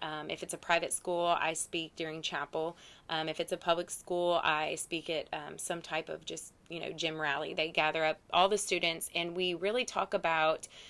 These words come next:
having a drop of kindness and,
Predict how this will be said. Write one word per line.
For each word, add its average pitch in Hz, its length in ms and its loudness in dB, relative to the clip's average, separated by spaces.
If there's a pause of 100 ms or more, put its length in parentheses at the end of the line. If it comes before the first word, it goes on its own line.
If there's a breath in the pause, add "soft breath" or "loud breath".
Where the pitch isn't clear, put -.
(360 loud breath)
having 185 480 2
a 170 140 0
drop 175 540 2
of 156 520 0
kindness 214 880 -2
and, 156 400 -6